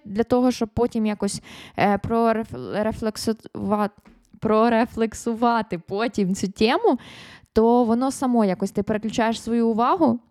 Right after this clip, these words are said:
і виходить, що воно, ну, від тебе відходить. Тому, ну, отак. А ще вообще, це, до речі, нова тема буде подкасту. Мені сьогодні,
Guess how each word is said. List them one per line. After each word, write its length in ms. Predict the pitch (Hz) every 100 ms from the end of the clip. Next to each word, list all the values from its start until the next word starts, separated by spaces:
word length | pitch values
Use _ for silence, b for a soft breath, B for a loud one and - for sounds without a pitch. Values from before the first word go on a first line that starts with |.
| -
і 100 | 208
виходить, 400 | 202 240 226 -
що 140 | 214
воно, 360 | 202 214 226 226
ну, 140 | 220
від 180 | 185 -
тебе 540 | 214 202 202 196 185
відходить. 460 | 175 - - 117 - -
Тому, 480 | 190 202 233 277 240 -
ну, 220 | 202 175
отак. 320 | - - - -
А 80 | 190
ще 320 | - - 311 415 _ -
вообще, 380 | 185 - - 190
це, 100 | 226
до 120 | 208
речі, 240 | 208 196
нова 240 | 196 190 180
тема 240 | 190 175
буде 180 | 165 175
подкасту. 500 | 170 170 220 330 214
Мені 160 | 196 202
сьогодні, 340 | 254 185 196